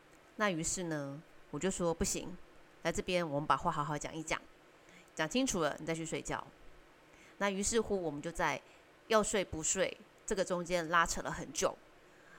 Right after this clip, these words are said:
然后呢，他的态度越来越坏，那我的情绪呢，也就越来越糟。到最后呢，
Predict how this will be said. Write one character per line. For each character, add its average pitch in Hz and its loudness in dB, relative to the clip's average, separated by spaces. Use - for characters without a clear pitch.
然 151 0
后 175 0
呢， 139 -6
他 190 -4
的 185 2
态 185 -2
度 175 -6
越 175 0
来 139 -2
越 151 0
坏， 151 2
那 247 4
我 190 0
的 175 -2
情 185 2
绪 277 0
呢， 214 0
也 180 -6
就 170 -4
越 175 0
来 160 2
越 156 -2
糟。 - -6
到 226 6
最 220 2
后 208 0
呢， 151 -4